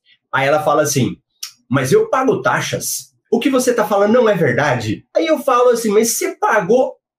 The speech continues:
onde essa sua taxa?" Aí às vezes a pessoa fala, "Lá no meu banco." Quem me acompanha aqui, eu oriento a você pagar contas com cartão de crédito no seu banco?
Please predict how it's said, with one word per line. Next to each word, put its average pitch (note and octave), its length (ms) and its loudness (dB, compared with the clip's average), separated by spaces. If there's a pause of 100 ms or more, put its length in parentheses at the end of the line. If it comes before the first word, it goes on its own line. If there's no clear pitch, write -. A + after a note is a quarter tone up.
(100)
onde D#3 500 4
essa E3 280 0
sua D#3 260 0
taxa?" - 400 -6 (260)
Aí A#2+ 140 2
às A#2+ 120 0
vezes C#3 140 0
a D3+ 40 0
pessoa C#3+ 180 -2
fala, A#2+ 300 -2
"Lá C#3+ 260 2
no D3 100 2
meu F#3+ 200 2
banco." D3+ 360 0 (260)
Quem C#4 260 2
me C#4+ 120 2
acompanha F#3+ 760 2
aqui, - 420 -2 (300)
eu D#4 240 0
oriento D#3+ 800 2
a D#3 80 0
você E3 280 -2
pagar D3 540 -2
contas D#3 920 -2 (180)
com B3+ 380 2
cartão A3 600 0
de A#3+ 160 -4
crédito C#3+ 600 0
no D#3+ 320 4
seu C3 240 2
banco? E3 440 -2